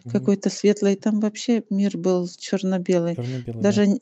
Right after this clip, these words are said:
Speaker 2: да, или черно-белый, или, как мне почему-то кажется, и синя-, ну, такой густой синий, который аж черный.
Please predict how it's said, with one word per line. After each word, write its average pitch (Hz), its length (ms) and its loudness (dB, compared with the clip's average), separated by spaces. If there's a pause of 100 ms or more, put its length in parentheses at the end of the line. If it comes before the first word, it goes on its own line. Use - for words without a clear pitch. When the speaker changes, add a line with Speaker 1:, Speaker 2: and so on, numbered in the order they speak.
(220)
Speaker 2:
да, 190 320 0
или 190 240 -4
черно-белый, 185 760 0
или, 190 260 -4
как 202 320 -4
мне 202 220 0
почему-то 196 480 -6
кажется, 190 520 -2 (400)
и 202 100 2
синя-, 196 580 2 (580)
ну, 190 240 0
такой 196 380 0 (1300)
густой 190 460 2
синий, 180 440 -2
который 170 480 -2
аж 165 80 -6
черный. 160 680 -6